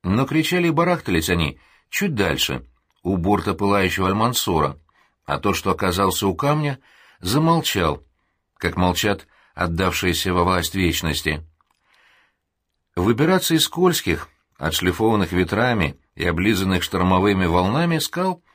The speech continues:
было трудно. Геур вскарабкался на одни валуны, чтобы обнаружить, что за ними его ждут ещё более огромные и неприступные. Он срывался,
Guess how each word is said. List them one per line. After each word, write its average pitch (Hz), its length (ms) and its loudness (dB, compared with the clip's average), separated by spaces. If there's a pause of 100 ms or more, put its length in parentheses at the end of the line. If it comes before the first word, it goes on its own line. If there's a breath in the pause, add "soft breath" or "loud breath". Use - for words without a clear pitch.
было 175 240 0
трудно. 80 520 0 (460 soft breath)
Геур 92 340 2
вскарабкался 92 720 0
на 87 140 2
одни 87 260 0
валуны, 101 500 0 (320 soft breath)
чтобы 87 360 0
обнаружить, 104 580 0 (200 soft breath)
что - 220 -4
за 127 180 0
ними 139 420 0 (260)
его 90 220 2
ждут 92 240 -2
ещё 92 240 -2
более 90 260 2
огромные 90 460 2
и 76 40 0
неприступные. 92 840 -2 (500 soft breath)
Он 78 160 -2
срывался, 98 720 0